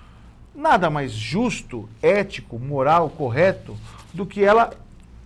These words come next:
comprar, se ela receber um milhão de reais, os cinquenta mil que ela vai gastar,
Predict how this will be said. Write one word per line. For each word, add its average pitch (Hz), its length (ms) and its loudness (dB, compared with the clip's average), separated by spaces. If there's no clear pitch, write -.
comprar, 175 600 4
se 156 80 -10
ela 151 80 0
receber 151 280 -4
um 156 60 -2
milhão 127 200 -6
de 113 60 -8
reais, 143 200 -2
os 123 120 -12
cinquenta 185 420 0
mil 165 140 -4
que - 40 -8
ela 131 100 2
vai 123 120 -4
gastar, 117 480 -2